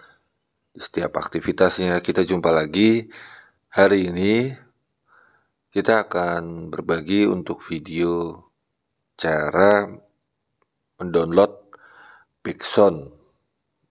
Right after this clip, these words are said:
yang aman dari copyright atau yang bebas dari copyright, teman-teman. Jadi,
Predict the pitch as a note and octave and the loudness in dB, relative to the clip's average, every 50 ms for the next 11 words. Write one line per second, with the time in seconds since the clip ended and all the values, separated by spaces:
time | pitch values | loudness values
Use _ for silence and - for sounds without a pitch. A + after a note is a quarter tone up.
0 | _ _ _ _ _ _ _ _ _ _ _ _ _ _ _ _ _ _ _ - | _ _ _ _ _ _ _ _ _ _ _ _ _ _ _ _ _ _ _ -4
1 | - E3 D#3+ C2+ - - - - - F#2 G2 G2 F2+ - - D#2+ D#2+ D#2 - - | -4 -4 -2 -2 -4 -4 -2 2 2 4 4 4 2 0 -2 -2 -2 -6 -8 -14
2 | _ _ - - E2 D#2+ - F2+ F2 F2+ F2 - - - - - - - F2 F2 | _ _ -2 0 0 0 2 2 2 2 2 2 0 -4 -4 -2 0 0 0 2
3 | E2+ E2 D#2+ D2 D2 D#2 D#2+ E2 D#2+ - E2 E2 - - D#2+ D#2 E2 D#2+ - - | 0 -2 -4 -8 -8 -6 -4 -2 0 0 -2 -2 -2 -2 -4 -2 -4 -4 -4 -6
4 | D#2 - F#2+ F2+ F#2 F2 - - - E2 D#2 D2+ D2+ D2+ D#2+ D#2+ D2+ C#2+ - - | -2 2 4 4 4 4 2 -2 -8 -10 -10 -8 -6 -6 -6 -6 -6 -8 -12 -18
5 | - _ D2 D2+ | -20 _ -14 -14